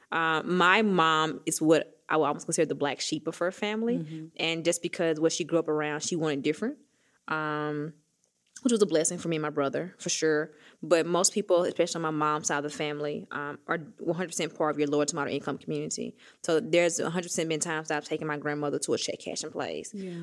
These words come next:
Speaker 1: Or I've taken my great-grandmother to get a loan that is for a family member where everybody's mad about it, but because she's the great-grandmother, she's gonna do it
Speaker 2: She gonna do
Speaker 1: anyway.
Speaker 2: it, yeah.
Speaker 1: Um, so I've, I've had the personal experience of seeing it. And I, and it's a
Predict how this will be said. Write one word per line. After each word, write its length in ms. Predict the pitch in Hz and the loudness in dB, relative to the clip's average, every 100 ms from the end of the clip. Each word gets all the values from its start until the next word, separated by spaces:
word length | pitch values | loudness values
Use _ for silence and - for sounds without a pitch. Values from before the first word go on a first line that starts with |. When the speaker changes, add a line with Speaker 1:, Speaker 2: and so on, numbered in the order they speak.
| 170 170 | -4 0
Speaker 1:
Or 220 | 165 147 | 2 4
I've 220 | 151 151 | 2 0
taken 340 | - 156 160 165 | 0 0 0 -2
my 140 | 151 | -2
great-grandmother 920 | 147 156 156 165 156 151 147 143 147 - - - - | 0 0 0 0 0 0 0 0 -2 -10 -20 -18 -6
to 280 | - 170 160 | 0 0 0
get 360 | 151 170 156 156 | 2 4 4 2
a 80 | |
loan 540 | 156 156 160 156 156 151 | 2 2 2 0 0 0
that 260 | 147 - - - _ _ _ - | 0 -2 -10 -20 _ _ _ -8
is 160 | 170 | -6
for 180 | - 170 | 2 4
a 60 | 160 | 4
family 320 | - 165 156 | 0 0 0
member 200 | 156 151 | 0 2
where 120 | 147 147 | 2 4
everybody's 480 | 180 175 165 160 170 | 6 6 6 4 6
mad 220 | 175 165 | 6 6
about 300 | 160 151 151 | 4 4 4
it, 140 | 151 143 | 2 4
but 180 | 151 143 | 4 4
because 260 | 151 156 | 4 4
she's 180 | - 165 | 4 0
the 80 | 151 | 2
great-grandmother, 560 | 151 147 156 151 151 151 | 2 0 0 0 0 0
she's 160 | 170 | -2
gonna 200 | 156 147 | -2 0
do 140 | 147 151 | 2 4
it 140 | 151 | 4
Speaker 2:
She 80 | 143 | 4
gonna 200 | 147 147 | 2 4
do 60 | 143 | 2
Speaker 1:
anyway. 360 | 147 156 147 - | 2 0 -2 -6
Speaker 2:
it, 60 | 139 | -10
yeah. 540 | 127 131 135 156 156 | -8 -6 -2 -2 -2
Speaker 1:
Um, 180 | 151 - | -4 -2
so 180 | - 202 | 0 4
I've, 400 | 185 208 208 208 - | 6 6 4 2 2
I've 220 | 185 202 | 4 4
had 160 | 202 | 2
the 80 | 190 | 2
personal 380 | - - 185 180 | 4 4 4 2
experience 480 | 165 - 160 160 156 | 0 0 -2 0 0
of 80 | 160 | 2
seeing 380 | - 160 156 151 | 2 0 0 0
it. 180 | 151 - | 0 2
And 100 | 196 | 0
I, 20 | |
and 300 | 196 - 180 | 0 0 0
it's 100 | 190 | 4
a 140 | 180 | 2